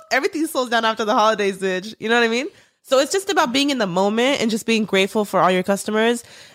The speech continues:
And even if it gets crazy, just be grateful. Like, "Oh my gosh, you know, it's, it's doing amazing and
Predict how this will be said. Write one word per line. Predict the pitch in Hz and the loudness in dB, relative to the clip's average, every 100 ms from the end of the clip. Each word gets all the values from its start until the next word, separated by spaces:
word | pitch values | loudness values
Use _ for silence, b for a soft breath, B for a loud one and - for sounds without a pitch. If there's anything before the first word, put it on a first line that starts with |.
| - | -2
And | 202 202 202 | 2 2 2
even | 202 247 | 0 2
if | 240 | 2
it | 240 190 - | 2 0 0
gets | 208 - | 0 -2
crazy, | - 196 196 220 226 269 285 - | 0 2 4 2 2 0 0 -2
just | 214 202 | -2 0
be | 208 | -2
grateful. | 190 180 185 - 165 | 0 2 0 0 -2
Like, | 151 147 - | 0 0 0
"Oh | 185 | 0
my | 185 151 | 0 0
gosh, | 147 139 - | -2 -2 -4
you | 151 | -4
know, | 139 135 | -4 -6
it's, | 156 - | -8 -10
it's | 170 | -4
doing | 196 214 | 0 2
amazing | 202 190 202 233 233 202 | 2 2 2 2 2 2
and | 160 156 | 2 0